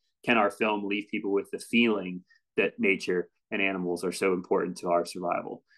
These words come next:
And then when articles that come out that,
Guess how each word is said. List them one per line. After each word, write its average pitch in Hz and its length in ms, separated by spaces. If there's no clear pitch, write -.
And 107 160
then 98 320
when - 180
articles 107 600
that - 200
come 107 160
out 113 320
that, 104 200